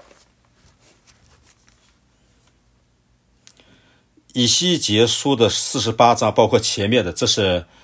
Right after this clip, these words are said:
以西结在异象当中看到的千禧年的光景，不是地上的，是千禧年发生的，也是将来要发生的。那么四十八章第一节说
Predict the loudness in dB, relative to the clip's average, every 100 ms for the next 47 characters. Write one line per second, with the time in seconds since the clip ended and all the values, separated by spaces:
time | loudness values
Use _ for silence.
0 | -20 _ _ -4 -2 0 0 -2 -2 -4
1 | -2 0 -2 -2 -2 -2 0 0 -2 -8
2 | -6 -4 -4 -8 -6 -2 0 -2 -2 -6
3 | -8 -10 -10 -8 -8 -8 -14 -20 -12 -8
4 | -6 -6 -6 -8 -14 _ _ _ _ -14
5 | -6 -2 -2 -2 -6 -8 -6 -6 -8 -16
6 | -20 _ _ _ _ _ _ _ _ _
7 | _ -8 -6 -4 -8 -10 0 2 2 -4
8 | -6 -8 -10 -14 -20 _ _ -20 -20 -20
9 | -4 0 2 0 2 2 4 0 0 -2
10 | -2 -2 -2 -2 0 2 2